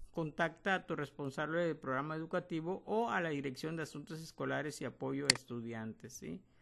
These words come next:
Por cualquier duda que tengan. Le dan clic aquí en aceptar y con eso ya estamos inscritos. Le tiene que salir, eh, este... Eh, este mensaje, ¿sí? En color verde,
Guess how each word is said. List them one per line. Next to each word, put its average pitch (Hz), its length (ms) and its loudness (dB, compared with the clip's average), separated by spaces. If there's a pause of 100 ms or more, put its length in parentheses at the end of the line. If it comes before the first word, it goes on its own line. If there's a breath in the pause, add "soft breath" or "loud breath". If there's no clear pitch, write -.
(520 soft breath)
Por 135 180 -6
cualquier 147 400 -2
duda 151 340 -2
que 135 100 -6
tengan. 139 480 -4 (640 loud breath)
Le 185 120 -4
dan 226 240 2
clic 226 600 -2
aquí 170 240 0
en 214 100 2
aceptar 208 600 0
y 185 120 -4
con 190 260 2
eso 208 580 0 (240)
ya 175 180 0
estamos 170 680 -2 (100)
inscritos. 165 840 -4
Le 156 120 -6
tiene 196 300 -2
que 196 100 -6
salir, 175 460 -2 (560 loud breath)
eh, 156 320 -4 (140)
este... 151 880 0 (100)
Eh, 151 220 -12 (220)
este 170 280 2
mensaje, 170 680 2
¿sí? 170 160 -4
En 175 120 -2
color 151 600 6
verde, 165 640 2